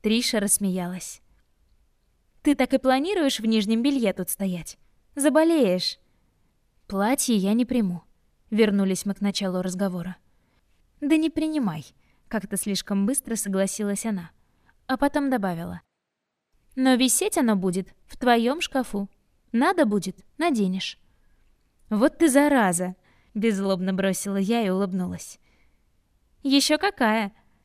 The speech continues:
с такой же улыбкой согласилась моя новоиспечённая подруга. «Но раз ты этот подарок не приняла, я другой придумаю. Примешь его с опозданием».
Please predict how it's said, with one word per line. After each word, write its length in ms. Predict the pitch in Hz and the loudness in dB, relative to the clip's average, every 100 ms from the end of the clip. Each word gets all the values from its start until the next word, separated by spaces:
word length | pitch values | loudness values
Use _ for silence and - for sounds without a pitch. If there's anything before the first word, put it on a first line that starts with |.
| _ | _
с 120 | - | -6
такой 340 | 220 208 202 196 | -4 -2 0 0
же 180 | 190 | 0
улыбкой 400 | 196 220 247 - | 0 -2 -4 -4
согласилась 680 | 208 208 190 196 - 196 190 | -4 -2 0 -2 -2 -4 -4
моя 260 | 196 185 185 | -2 -2 0
новоиспечённая 800 | 180 180 180 - 196 202 185 185 | 0 -2 -4 -6 -6 -4 -4 -4
подруга. 440 | 208 185 175 185 _ _ _ _ _ _ - | -4 -6 -8 -10 _ _ _ _ _ _ 0
«Но 200 | 269 294 | 4 4
раз 220 | 311 - | 4 2
ты 160 | 330 - | 0 0
этот 300 | 311 240 214 | -2 0 -4
подарок 420 | 233 214 208 202 | -2 0 -2 -2
не 100 | 214 | -2
приняла, 500 | 202 202 196 214 370 - _ _ | 0 0 0 0 -4 -10 _ _
я 200 | 262 262 | 0 2
другой 340 | 240 285 269 330 | 2 0 0 -2
придумаю. 580 | - 220 185 175 180 180 _ _ _ _ | -2 -2 0 -2 -4 -8 _ _ _ _
Примешь 420 | 285 302 403 403 | 0 0 0 -2
его 240 | 320 294 262 | -2 0 0
с 100 | 262 | 0
опозданием». 680 | 285 277 226 202 170 165 | -2 0 -2 -2 -6 -10